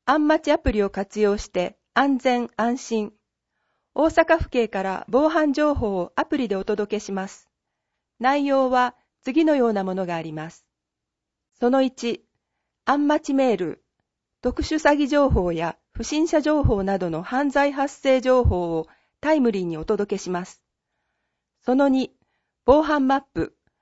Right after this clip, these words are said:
地域の犯罪などを地図上で確認できます。その三、痴漢撃退防犯ブザー、近くの人に危険を知らせたり、アプリから百当番通報もできます。問い合わせ、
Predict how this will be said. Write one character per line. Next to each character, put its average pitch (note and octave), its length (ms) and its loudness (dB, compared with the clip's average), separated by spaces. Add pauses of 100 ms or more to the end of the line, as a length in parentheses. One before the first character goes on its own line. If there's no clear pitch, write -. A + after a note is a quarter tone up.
(280)
地 E4 180 0
域 C4 160 -2
の G#3+ 120 0
犯 B3+ 280 -2
罪 B3+ 240 0
な A#3+ 120 0
ど G3 220 -4
を F3 100 -6
地 - 160 -8
図 C4+ 140 -4
上 C4+ 240 0
で B3+ 100 -2
確 B3 260 -6
認 A#3 200 -2
で G#3+ 140 -2
き G#3+ 100 -10
ま G3+ 160 -6
す。 - 180 -20 (800)
そ A#3 120 2
の C4+ 100 4
三、 A#3+ 320 0 (540)
痴 - 100 -14
漢 D4+ 220 0
撃 C#4 280 -4
退 B3+ 320 2
防 B3+ 200 2
犯 C4+ 240 0
ブ B3 80 -2
ザ G3 320 -4
ー、 - 0 - (720)
近 - 220 -2
く D#4 100 0
の A#3+ 140 2
人 G#3 180 -2
に F3+ 180 -2
危 - 160 -20
険 C4 220 2
を C4 80 0
知 A#3 140 -6
ら B3 100 2
せ A#3+ 140 -2
た A3+ 120 0
り、 E3 220 -6 (320)
ア D4 80 -2
プ D4+ 140 -2
リ A#3+ 80 -2
か F3+ 120 -4
ら F3 80 -6
百 G3 260 -8
当 D4+ 200 0
番 D4+ 220 0
通 D4+ 200 -2
報 B3 160 -2
も F#3 120 -4
で D#3+ 100 -6
き E3 140 -10
ま E3 160 -10
す。 - 160 -20 (1000)
問 C4+ 160 2
い C4 80 2
合 B3 60 2
わ B3+ 100 0
せ、 A3 320 -2